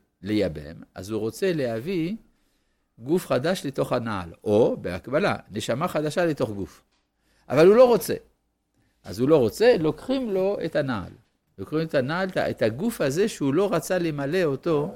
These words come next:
בנשמה. נעל זה בסיס, נכון. עכשיו, כמו שהגוף הוא בסיס. אז זה מה שכתוב כאן, "וירקה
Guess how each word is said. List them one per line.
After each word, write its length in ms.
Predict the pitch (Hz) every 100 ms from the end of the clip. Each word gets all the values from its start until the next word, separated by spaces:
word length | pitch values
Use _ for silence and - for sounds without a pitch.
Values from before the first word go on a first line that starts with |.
| -
בנשמה. 480 | 120 120 - 113 113 - _ _ _ - - - - 143 160 156 - _ - _ _ _ _ _ _ _ _ _ _ -
נעל 260 | 120 165
זה 140 | 170 147
בסיס, 500 | 139 - 101 - - _
נכון. 240 | - - 95 - _ _ _ _ _ 104
עכשיו, 280 | - 95 -
כמו 180 | 123 170
שהגוף 400 | 180 185 277 190
הוא 80 | 139
בסיס. 420 | 117 82 - - _ _ _ _ _ _ _ _ _ _ _ _ _ _ _
אז 120 | 92
זה 100 | 139
מה 140 | 151
שכתוב 560 | 139 139 117 95 95 95
כאן, 320 | - 180 226 - _ -
"וירקה 840 | 95 135 135 110 95 - 175 226